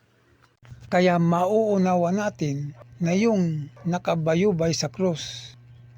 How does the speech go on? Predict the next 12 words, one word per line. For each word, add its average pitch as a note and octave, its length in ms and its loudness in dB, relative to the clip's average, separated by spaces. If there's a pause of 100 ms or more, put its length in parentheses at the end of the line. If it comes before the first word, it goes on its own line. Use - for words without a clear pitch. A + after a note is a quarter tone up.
na E3 220 -4
taong E3+ 880 0 (240)
nagsabi D#3+ 560 -2
na, C#3+ 240 -6
Diyos D3 240 -4
ko, - 160 -8
Diyos D#3 260 -4
ko, D3 300 -8 (1040)
"Bakit F3 400 -4
mo F#3+ 160 0
ako F3+ 240 -4
pinabayaan?" F3 1040 -2